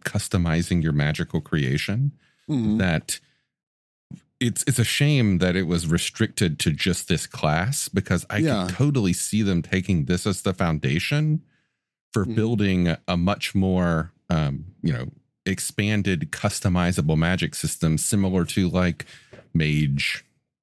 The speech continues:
Speaker 1: uh, the
Speaker 2: Yeah.
Speaker 1: Ascension, and so on, or Ars Magica.
Speaker 2: Was it sound and, uh, meditation, which is, you know, not much, but you get sound, then visual images, and then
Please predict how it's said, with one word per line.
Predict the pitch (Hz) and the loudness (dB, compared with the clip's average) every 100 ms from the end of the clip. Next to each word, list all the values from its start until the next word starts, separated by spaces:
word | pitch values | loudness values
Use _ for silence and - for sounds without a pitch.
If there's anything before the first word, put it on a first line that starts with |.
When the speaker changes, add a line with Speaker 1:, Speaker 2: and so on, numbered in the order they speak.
| _ _ _ | _ _ _
Speaker 1:
uh, | 78 71 | -2 -2
the | 71 | 0
Speaker 2:
Yeah. | 78 | 0
Speaker 1:
Ascension, | - 85 80 78 65 | 2 0 0 0 0
and | 67 67 | -4 -2
so | 64 62 | -4 -4
on, | 60 110 - _ _ | -6 -8 -12 _ _
or | 87 78 | -2 0
Ars | 82 78 | 0 0
Magica. | 80 78 85 73 - 143 - _ _ _ _ _ - | 0 0 -2 -4 -6 -8 -14 _ _ _ _ _ -12
Speaker 2:
Was | 139 | -6
it | 95 | -6
sound | - - 113 117 | -4 -4 -2 -2
and, | 110 104 | 0 0
uh, | 101 98 | 0 -2
meditation, | 95 113 104 - 107 - 98 | -2 -2 -2 -2 -4 -2 -6
which | 101 - | -4 -4
is, | 92 - - | -6 -10 -8
you | 104 | -6
know, | 90 | -4
not | 98 95 | -4 -2
much, | 95 95 - | -2 -4 -4
but | 101 | -4
you | 101 | -2
get | 104 98 - _ _ _ _ _ | -2 -4 -8 _ _ _ _ _
sound, | - 151 120 101 92 | -4 -2 2 2 2
then | 110 117 | 2 2
visual | 104 123 123 110 | 0 2 2 4
images, | 104 101 92 92 87 - | 4 4 2 2 0 -2
and | 104 110 | 0 2
then | 104 107 101 95 95 95 | 2 2 2 2 2 -2